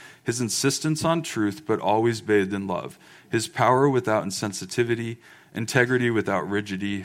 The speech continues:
passion without prejudice." He was able to combine traits like no one else, right? Like, have you ever met anyone like, so wh-, where's the proof? Jesus, that, that's, he's the proof. And,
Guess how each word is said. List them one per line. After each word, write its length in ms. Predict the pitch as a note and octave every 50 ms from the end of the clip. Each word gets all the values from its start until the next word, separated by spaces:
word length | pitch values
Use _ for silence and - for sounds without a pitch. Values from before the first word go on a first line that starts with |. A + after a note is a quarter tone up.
| - -
passion 440 | - - F#2+ G#2+ - - - G#2+ G2
without 320 | F#2 F#2 G#2 F2+ D2+ -
prejudice." 680 | - - F#2 F2 F2 - D#2+ C#2+ A#1+ - - - - - _ _ _ - - - - - - _
He 280 | _ - - D3 D#3 F3
was 240 | F3 E3 C#3+ A#2+ B2+
able 240 | A#2+ B2 A#2+ B2 A2+
to 80 | A2
combine 800 | G2 - - G#2+ G2 F#2 G2 F#2+ G2 F#2+ F#2+ F#2 F#2 F#2 F#2 F2+ - -
traits 580 | - - G#2+ F#2 F#2 E2+ D#2 D2+ - - -
like 220 | - G#2 G#2 F#2 G2
no 240 | G#2 G2+ G2+ G2+ G2
one 180 | F2+ F2 F2
else, 440 | C#2+ C2 - - - - - - - _ _ _ _ -
right? 300 | - F#2+ F#2+ G2+ G2 F#2 - -
Like, 200 | G#2 G2+ F#2+ F#2 - - - _ -
have 140 | G#2 G2+
you 80 | G#2+ G#2
ever 160 | G#2 A2+ A2+
met 320 | G#2+ G#2 A2 G#2+ G2+ - G2+
anyone 280 | G#2+ G#2+ G#2 G2+ G#2
like, 80 | A2 - - - - - - - _
so 420 | - - C3+ B2 A2+ G#2+ G2+ - - - - _ _ _ _ _ _ _
wh-, 380 | - A2 G#2+ A2 A#2 A#2+ - -
where's 560 | A2 G#2 G#2 A2+ A2+ A#2+ B2 B2+ B2+ A#2+ A#2
the 140 | A2 A2+ A2
proof? 600 | - - - A2 A2+ B2+ D3 D3 - - - - - _ - F#2
Jesus, 600 | F#2 G2 G#2 A#2 A2+ G2+ F2+ F2 F2+ - - -
that, 300 | G2+ F#2+ F#2 - - -
that's, 340 | G#2 G2+ G2 - - - - - _
he's 220 | G#2+ G#2+ G#2 G2
the 80 | G#2 F#2
proof. 300 | - B2 A#2 G#2 F#2 - - - - - - - - _ _ _ _
And, 240 | - B2+ B2+ A#2+ -